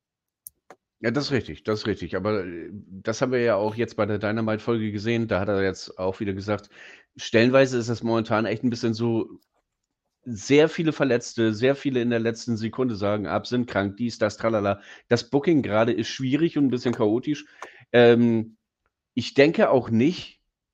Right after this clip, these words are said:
äh, ich glaub, Tony ist ein bisschen zu stur und ehrgeizig dafür. Auch wenn ich glaube, er ist ein sehr offener Mensch,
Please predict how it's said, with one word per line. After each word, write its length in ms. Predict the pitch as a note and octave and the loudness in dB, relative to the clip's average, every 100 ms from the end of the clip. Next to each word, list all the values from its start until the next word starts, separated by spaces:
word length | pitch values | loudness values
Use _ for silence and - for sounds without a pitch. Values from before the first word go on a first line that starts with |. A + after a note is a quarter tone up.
| _ | _
äh, 200 | A2+ G#2+ D2 - _ _ | -10 -10 -12 -20 _ _
ich 180 | G#2+ - | -18 0
glaub, 300 | C3 F3 - | 0 0 -6
Tony 340 | - F#3+ A3 | -4 -2 -2
ist 160 | F#3+ F3 | -2 -2
ein 60 | |
bisschen 260 | D#3 - D3 | -4 -4 -4
zu 720 | - - - F3 G#3 G3 - _ | -6 -14 -8 -6 -6 -8 -12 _
stur 460 | - - C#3 D#3 | -14 -10 0 0
und 80 | C#3+ | 0
ehrgeizig 520 | F2 A#2 A2+ G#2+ G2+ | 0 0 0 0 -2
dafür. 280 | F#2+ F2 G2+ | -10 -4 -2
Auch 80 | A#2+ | 0
wenn 100 | D3+ | 0
ich 80 | D3 | 2
glaube, 280 | C#3 C#3+ F2+ | 2 2 0
er 100 | A#2+ | -2
ist 120 | B2 | -2
ein 80 | A2 | -2
sehr 220 | A2+ - | 0 -2
offener 280 | - F3+ G3 | -4 -4 -4
Mensch, 340 | G#3 A3 | -6 -8